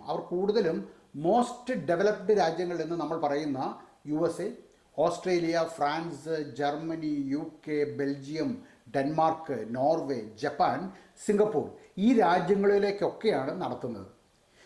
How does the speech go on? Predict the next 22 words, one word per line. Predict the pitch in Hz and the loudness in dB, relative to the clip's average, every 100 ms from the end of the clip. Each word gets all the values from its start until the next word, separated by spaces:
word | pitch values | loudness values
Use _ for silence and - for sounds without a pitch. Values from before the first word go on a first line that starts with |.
| - | -2
ഇവർക്കെല്ലായിടത്തും | 262 254 247 269 262 247 240 226 220 180 | 2 4 4 6 6 4 4 2 2 2
എല്ലാ | 185 214 - | 2 2 2
പോർട്ടുകളിലും | 185 180 185 180 175 190 - | 0 0 0 0 0 -4 -2
പോർട്ടുകളിലെ | 165 170 170 165 160 160 | -2 -2 -2 0 -2 0
കസ്റ്റംസ്, | 151 - 185 175 185 202 - - _ | -2 -2 -4 -4 -6 -8 -10 -20 _
പോർട്ടിലെ | 156 170 170 165 160 | 0 0 0 0 2
കൺട്രോളിംഗ് | 151 151 175 180 170 165 | 0 2 2 2 2 0
ഓഫീസേഴ്സ്, | 175 170 175 170 175 | -2 -2 -4 -2 -2
ഇവരുടെ | 190 190 190 | 0 0 2
ഇടയിലെല്ലാം | 190 185 175 190 143 - - - - | 2 2 2 2 0 -2 -12 -16 -8
എല്ലാ | 175 254 | 0 4
രാജ്യങ്ങളിലും | 285 208 170 170 156 120 98 - _ _ - | 4 4 2 0 0 -4 -6 -16 _ _ -6
പൊളിറ്റിക്കൽ | 151 147 175 180 175 | -4 -4 -4 -4 -2
കണക്ഷൻസും | 156 156 160 170 170 208 156 | -2 -4 -6 -6 -4 -2 -2
ഒപ്പം | - 220 - - _ 143 | -2 -4 -8 -18 _ 0
ലോക്കൽ | 160 180 - 208 180 151 | 2 2 2 0 0 -2
മാഫിയ | 170 165 180 175 | -2 0 0 0
സംഘങ്ങളുമായി | 151 135 156 165 139 143 190 - - | -2 -6 -6 -6 -4 -6 -8 -16 -10
നല്ല | 139 151 180 | -6 -2 -2
ബന്ധങ്ങളാണ് | 143 147 175 151 131 185 139 120 | -2 -4 -2 -2 -2 -6 -8 -8
ഉള്ളത്. | 120 - - _ _ - _ | -8 -8 -16 _ _ -20 _
ഇവരുടെ | 185 247 | 0 4